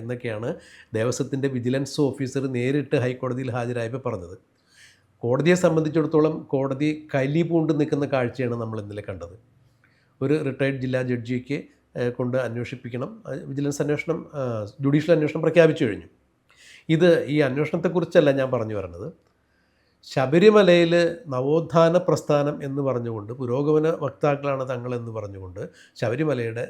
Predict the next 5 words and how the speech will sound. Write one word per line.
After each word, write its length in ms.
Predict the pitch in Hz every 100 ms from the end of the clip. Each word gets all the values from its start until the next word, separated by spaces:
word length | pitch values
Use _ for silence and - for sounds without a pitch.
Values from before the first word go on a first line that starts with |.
| - _ -
നാളിതുവരെ 520 | 117 139 165 151 135 131
ഉണ്ടായിരുന്ന 480 | 123 117 110 110 117 - 113
ആചാര 300 | 113 123 127 127
അനുഷ്ഠാനങ്ങളെല്ലാം 1000 | 117 - 131 117 113 113 107 107 127 131 135 _ _ 123
കാറ്റിപ്പറത്തിക്കൊണ്ട് 880 | 117 - 160 123 110 110 104 101